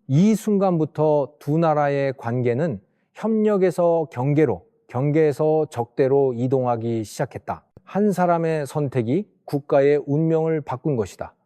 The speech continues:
삼, 쿠데타, 그리고 돌이킬 수 없는 선택. 우고 차베스의 집권 이후 베네수엘라 내부의 갈등은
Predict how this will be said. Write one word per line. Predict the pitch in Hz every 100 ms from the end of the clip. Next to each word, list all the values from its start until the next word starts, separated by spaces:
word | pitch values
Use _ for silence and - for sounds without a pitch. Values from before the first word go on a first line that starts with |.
| _
삼, | - - 202 101 - _ _
쿠데타, | - 180 180 - 110 - _ _
그리고 | - 131 151 170 - -
돌이킬 | 147 175 180 151
수 | -
없는 | 135 135 147 151 _ _
선택. | - 180 165 123 95 _ _ -
우고 | 139 180 180 208 208
차베스의 | - 214 220 202 196 190
집권 | - 147 - 165 156 135
이후 | 117 110 98 92 185 - _ _ _
베네수엘라 | - 123 175 180 196 190 180 185
내부의 | 165 147 143 151 156
갈등은 | 120 120 - 143 175 107